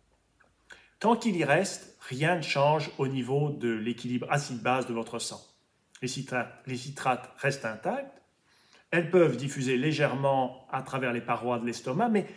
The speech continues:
c'est une diffusion légère et bien contrôlée, tout va bien. Quant aux H plus, ils restent intacts eux aussi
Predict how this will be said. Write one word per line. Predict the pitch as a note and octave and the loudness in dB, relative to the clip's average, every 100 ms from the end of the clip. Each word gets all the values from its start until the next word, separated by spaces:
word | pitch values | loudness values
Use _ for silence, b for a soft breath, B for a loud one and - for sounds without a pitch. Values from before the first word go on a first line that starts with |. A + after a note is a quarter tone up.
| B B | B B
c'est | B3+ B3 | -6 0
une | A#3 | 2
diffusion | G3 - E3+ D3 C#3 | 2 0 -2 2 2
légère | C3 A#2+ D3+ C3 | 2 2 2 0
et | A2+ | -2
bien | A2 B2+ | -2 -4
contrôlée, | A#2+ A#2 A#2+ C3 | -4 -6 -4 -4
tout | C3 A#2+ | -4 -8
va | G2 | -10
bien. | - - _ _ _ - | -16 -20 _ _ _ -10
Quant | D3 | -4
aux | D3 B2+ | 2 2
H | - | 0
plus, | G3 C4 - - _ b b b b | -4 -4 -6 -14 _ b b b b
ils | D3+ D#3 | 0 2
restent | D#3+ D3+ - | 2 -2 -2
intacts | B3+ - B2+ A#2 - - B3 | -2 2 2 0 -4 -8 0
eux | B3 D#3 | 2 2
aussi | - C#3+ G3 | -2 -2 -6